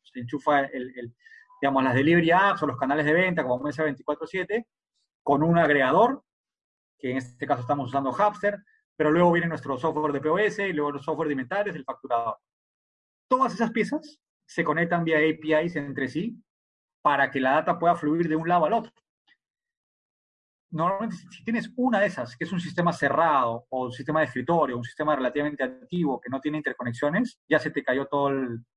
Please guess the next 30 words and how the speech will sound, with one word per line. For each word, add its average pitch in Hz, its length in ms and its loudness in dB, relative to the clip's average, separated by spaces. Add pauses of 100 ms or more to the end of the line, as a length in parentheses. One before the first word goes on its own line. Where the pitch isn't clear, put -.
(400)
todo 139 220 0
el, 135 160 -4
todo 143 160 0
el 135 60 -2
sistema, 120 360 -6
¿no? 147 120 -8
Entonces, 151 480 0 (840)
eh, 135 300 -2
esa 170 120 0
es 170 60 4
un 175 80 4
poco 175 180 2
la 151 80 6
lógica 170 320 2
con 151 140 0
la 127 100 -2
que 127 60 -2
armamos 147 380 0
todo. 165 340 -2
Es 160 160 -2
complejo 185 580 -2
porque 135 200 -4
no 165 300 2
hay 175 200 -2
ni 156 180 -4
un 196 180 -4
otro 185 200 -2
restaurante 156 640 -8
en 127 120 -8
América, 156 540 0